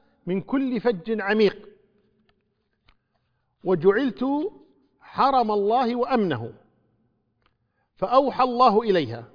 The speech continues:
إلى الكعبة، أن كفي، اسكتي يعني، وقري ما فضلت بما فضلت به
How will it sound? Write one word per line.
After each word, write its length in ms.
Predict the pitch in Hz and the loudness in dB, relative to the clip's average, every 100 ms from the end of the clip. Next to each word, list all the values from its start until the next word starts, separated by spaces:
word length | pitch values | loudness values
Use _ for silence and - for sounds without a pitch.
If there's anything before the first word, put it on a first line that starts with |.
| - | -6
إلى 100 | 170 | -4
الكعبة، 420 | 175 175 139 113 - _ _ _ _ _ _ _ _ _ _ _ _ _ _ _ | -2 -4 -4 -10 -16 _ _ _ _ _ _ _ _ _ _ _ _ _ _ _
أن 120 | 208 220 | -6 -6
كفي، 560 | - 269 - - 120 110 _ _ _ _ _ _ _ _ _ _ _ _ _ _ _ _ _ | -2 -4 -6 -14 -14 -14 _ _ _ _ _ _ _ _ _ _ _ _ _ _ _ _ _
اسكتي 400 | 202 - - - | -12 -10 -20 -20
يعني، 200 | 95 78 _ _ _ _ _ _ _ _ _ _ _ | -20 -20 _ _ _ _ _ _ _ _ _ _ _
وقري 680 | - 185 269 226 143 127 117 - _ _ _ _ _ _ _ _ | -4 2 6 6 6 -8 -12 -18 _ _ _ _ _ _ _ _
ما 280 | 143 226 262 | -2 2 2
فضلت 880 | - 233 185 190 247 175 143 123 - _ _ _ _ _ _ _ _ _ - | -2 -10 -6 -4 -2 -4 -10 -12 -14 _ _ _ _ _ _ _ _ _ -2
بما 380 | 170 190 240 | 0 2 2
فضلت 640 | 240 233 196 180 254 226 - | 2 -2 -8 -6 -6 -4 -6
به 420 | 220 233 170 131 | -4 -2 -4 -6